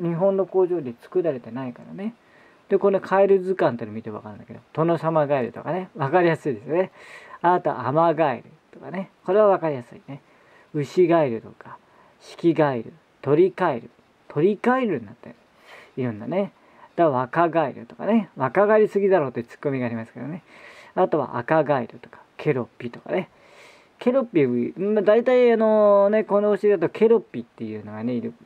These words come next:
有名だからね、ケロッピしかいないのかなと思うけど、実はケロッピ以外に仲間がいたというね。うん、知られざる事実がいたわけですよ。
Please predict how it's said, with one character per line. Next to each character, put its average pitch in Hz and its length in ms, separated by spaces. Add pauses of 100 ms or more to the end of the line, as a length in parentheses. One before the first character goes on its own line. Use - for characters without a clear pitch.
(100)
有 131 180
名 127 180
だ 127 120
か 113 80
ら 113 60
ね、 147 140
ケ 208 140
ロ 220 80
ッ - 40
ピ 143 100
し - 60
か 127 80
い 127 60
な 165 120
い 170 40
の 160 100
か 156 100
な 170 160
と - 80
思 113 100
う - 20
け 107 120
ど、 101 60
実 117 180
は 127 40
ケ - 160
ロ 175 120
ッ - 20
ピ 190 180
以 - 40
外 147 140
に 98 60
仲 113 200
間 120 100
が 98 80
い - 40
た - 120
と - 120
い - 60
う - 40
ね。 151 100 (800)
う 139 40
ん、 107 160
知 - 180
ら 185 120
れ 208 140
ざ 202 120
る 147 100
事 127 120
実 117 200
が 101 60
い 101 40
た - 80
わ 117 80
け - 80
で 147 140
す - 40
よ。 175 80